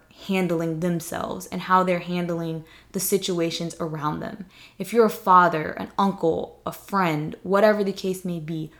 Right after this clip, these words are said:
what are you teaching the men and the boys around you? What kind of example are you setting? And, you know, how are you protecting your female friends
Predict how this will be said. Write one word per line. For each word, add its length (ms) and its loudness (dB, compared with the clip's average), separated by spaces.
what 200 6
are 40 6
you 160 6
teaching 760 0
the 160 -2
men 720 0
and 120 -2
the 60 -2
boys 680 -2
around 440 -4
you? 100 -6
What 180 2
kind 200 2
of 80 0
example 540 -4
are 120 0
you 140 -4
setting? 540 -8
And, 480 0
you 160 0
know, 520 2
how 360 4
are 80 4
you 180 0
protecting 960 -4
your 160 0
female 500 0
friends 640 -6